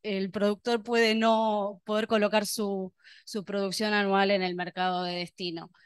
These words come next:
Entonces, ahí también se producen una serie de, de, de desbalances, me parece que coexisten distintas formas del capitalismo, ¿sí?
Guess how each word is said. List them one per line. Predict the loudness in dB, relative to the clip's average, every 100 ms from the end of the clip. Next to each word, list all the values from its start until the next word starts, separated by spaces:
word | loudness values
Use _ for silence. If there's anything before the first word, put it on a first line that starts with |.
| -20 _
Entonces, | -12 -4
ahí | 0 0
también | 2 2 2 0
se | 0
producen | -2 -2 -2 0
una | 2 0
serie | 0 -2 0
de, | -2 -4
de, | -4 -4 -2
de | -4
desbalances, | -2 -2 0 2 2 2 0 -2
me | -2 -2
parece | -4 -4
que | -2
coexisten | 0 -2 -2 -4 -2 -2 -2 -4 _ _ _ _ _ _ _ _ -14
distintas | -8 -4 -2 2
formas | 2 4 2
del | 2
capitalismo, | 0 0 0 0 0 0 -2 _
¿sí? | -12 -2 -2 -2